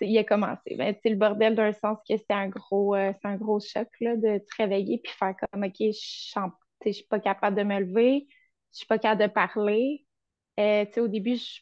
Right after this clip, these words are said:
parlais pas, je mangeais pas, puis je, tu sais, je me levais pas. Fait qu'on savait pas, là, tu sais, si j'allais, euh, revenir, euh,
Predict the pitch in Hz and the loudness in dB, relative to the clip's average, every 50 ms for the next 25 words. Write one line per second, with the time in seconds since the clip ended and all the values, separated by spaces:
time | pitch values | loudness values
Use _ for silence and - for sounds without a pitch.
0 | _ _ - 226 226 226 226 208 208 - 247 262 277 269 254 233 220 220 196 220 | _ _ 0 2 2 4 2 0 2 2 0 0 2 2 0 0 0 0 0 0
1 | 202 196 202 - 226 220 226 233 233 - - 233 214 202 202 196 196 196 196 - | -2 -2 -2 -2 0 0 0 0 -4 -8 -6 -4 -4 -2 -2 -2 -4 -4 -6 -12
2 | - - - _ _ _ - 226 214 - 220 214 202 202 180 202 202 180 180 - | -18 -18 -20 _ _ _ -4 -4 -4 -2 -2 -2 -2 0 0 0 -2 -2 -2 -2
3 | 196 202 190 190 - 190 - - 190 190 - 202 190 185 185 - 214 226 226 220 | -2 -2 -2 -4 -8 -10 -6 -6 -8 -4 -2 -2 -2 -2 -2 0 0 2 2 2
4 | 208 208 _ - 220 214 - _ - - 190 202 208 196 185 196 190 190 190 - | 0 -2 _ -8 -10 -10 -10 _ -8 -6 -2 2 2 2 2 2 0 0 -2 -2
5 | - - - - 214 208 208 - - - - 202 196 190 - 196 190 185 196 208 | -4 -4 -6 -8 -10 -12 -16 -18 -18 -8 -4 -4 -4 -4 -6 -12 -12 -10 -8 -10
6 | 214 214 - - - 196 190 185 | -10 -12 -12 -14 -10 -8 -8 -8